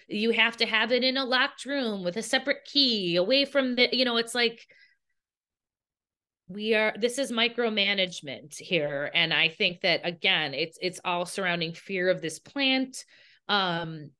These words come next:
you know, we need to think about people are cultivating this in apartments. We need to think about, you know, making it easy for people to grow this in their garden. Um, and I, you know, you wanna have,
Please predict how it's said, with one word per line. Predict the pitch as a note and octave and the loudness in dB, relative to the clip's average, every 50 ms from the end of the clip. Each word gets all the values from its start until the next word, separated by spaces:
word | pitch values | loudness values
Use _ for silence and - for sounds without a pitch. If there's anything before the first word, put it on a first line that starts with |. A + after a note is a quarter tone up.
| _ _ _ - _ _ _ _ _ _ | _ _ _ -20 _ _ _ _ _ _
you | - G3 A3+ G#3+ | -10 -4 -2 0
know, | G3 F3+ F3+ E3+ | 0 2 0 -2
we | E3+ F3+ A3 A#3+ B3 | -2 -4 -4 -4 -2
need | C#4 C#4 A3 | -2 -2 -2
to | A#3 A#3 | -4 -6
think | A#3 - A#3 A3+ A3 A3 | -2 0 -2 0 0 -2
about | F#3+ G3 F#3 F3+ E3+ - - _ | 0 2 0 2 0 -2 -6 _
people | - A3 G3 F3 G#3 F3+ | -10 -10 -8 -4 -2 -4
are | D3+ D#3 | -4 -4
cultivating | - - G3+ F#3 F3+ G3+ F#3 F3+ E3 E3 E3 E3 E3+ E3 | -4 -4 -4 -4 -4 -6 -4 -2 -2 -2 -2 -4 -4 -4
this | E3 D#3+ D#3+ - - | -4 -4 -4 -6 -6
in | - F3 E3+ | -6 -6 -6
apartments. | D#3 - - - A#3+ A#3 G#3+ - - E3 C3 - - - - - | -6 -8 -8 -6 -4 -4 -4 -4 -6 -6 -8 -8 -10 -16 -12 -8
We | G#3 G3 | -8 -6
need | G3 G3 F#3+ F3+ | -4 -4 -4 -2
to | F3 E3+ | -4 -4
think | - G#3 F3+ F3+ - | -2 -2 -2 -2 -2
about, | G3 F3 E3 E3 E3+ D#3+ - - - - _ _ _ _ - | -2 0 2 2 2 0 -2 -6 -18 -20 _ _ _ _ -2
you | A3 A3 | 0 2
know, | F#3+ E3+ E3 E3+ - - | 2 2 0 -2 -4 -2
making | G#3+ G#3+ G#3+ - C4 A#3 | -2 -2 -2 0 -2 0
it | A3+ A3+ - - | 0 -2 -2 -2
easy | - A3+ B3 C4 A3 G#3 A#3+ A3 | -6 -2 -2 -2 -2 -2 -4 -6
for | - - F#3+ | -4 -6 -8
people | F#3+ - G3+ - G#3 G3 | -8 -8 -8 -8 -4 -4
to | G3+ | -4
grow | F3 - G3 G3+ G3+ | -2 0 0 0 2
this | G3 A#3 A3 A3+ A3+ | 2 2 0 2 0
in | G#3+ G#3+ | -2 0
their | G#3 G#3+ G#3+ | 0 0 -2
garden. | E3+ - F3+ G3+ A#3 A#3 G#3+ F#3+ F3 D3 B2 B2+ - - _ - - - - _ - | -2 -4 -2 0 0 0 0 0 -2 -4 -4 -10 -16 -20 _ -20 -20 -20 -20 _ -4
Um, | F3+ F3+ E3+ E3 E3 D#3+ D#3 D#3+ - - | -2 -2 -2 -2 -4 -6 -8 -14 -12 -4
and | G3 G3 G#3 | -4 0 0
I, | G#3 G3+ G#3 | 0 0 0
you | A#3+ C#4 | -2 -2
know, | B3+ B3+ | 0 0
you | C4 B3+ C4+ | 0 0 0
wanna | C4 C4 C#4+ C#4+ | 0 2 2 2
have, | C#4+ C#4 | 0 -2